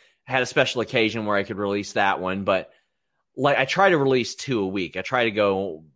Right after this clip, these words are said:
Monday or Tuesday, Thursday or Friday. I got, like, ten <laughs> interviews in the can, and I got two more tomorrow. I'm interviewing Virgil for some reason tomorrow. He's got a video game coming out.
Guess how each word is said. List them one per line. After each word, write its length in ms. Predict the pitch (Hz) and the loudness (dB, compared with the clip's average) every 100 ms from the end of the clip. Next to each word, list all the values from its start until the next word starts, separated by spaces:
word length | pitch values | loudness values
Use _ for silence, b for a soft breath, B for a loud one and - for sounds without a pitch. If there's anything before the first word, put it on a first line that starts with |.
| _ | _
Monday 300 | 131 139 143 | -2 2 4
or 40 | 127 | 2
Tuesday, 640 | 135 127 110 117 110 104 | 2 0 4 4 4 2
Thursday 360 | - 113 107 98 | 0 -2 0 -2
or 60 | |
Friday. 600 | 95 113 104 92 85 78 _ _ _ _ _ _ _ _ _ | 0 2 2 0 -4 -6 _ _ _ _ _ _ _ _ _
I 60 | - - | -12 -2
got, 200 | 120 78 | -2 0
like, 260 | 87 71 _ _ _ _ _ - | -2 -4 _ _ _ _ _ -16
ten 260 | 113 95 | -8 -8
<laughs> 20 | 92 | -6
interviews 540 | 107 - - - - | -6 -6 -8 -10 -8
in 80 | 127 | -8
the 80 | 117 | -6
can, 300 | 127 113 107 | 0 2 2
and 80 | |
I 80 | 113 | 2
got 220 | 123 - | 0 -2
two 160 | - 139 | -2 0
more 200 | 113 113 | 2 0
tomorrow. 600 | 104 98 101 104 90 90 - B B B B B - | 2 2 4 4 2 -2 -14 B B B B B -4
I'm 40 | 135 | 2
interviewing 400 | 160 151 143 123 | 4 6 4 4
Virgil 400 | 123 123 117 104 | 6 6 6 2
for 160 | - | 2
some 240 | 107 110 104 | -4 -4 -2
reason 240 | 104 101 | -4 -4
tomorrow. 400 | 101 101 98 98 | -2 0 0 0
He's 140 | 107 110 | 0 2
got 180 | 127 113 | 4 4
a 60 | |
video 420 | 101 104 113 107 | 2 0 4 4
game 280 | 95 101 98 | 4 0 -2
coming 240 | 107 101 104 | -4 -2 0
out. 340 | 101 98 | 0 -2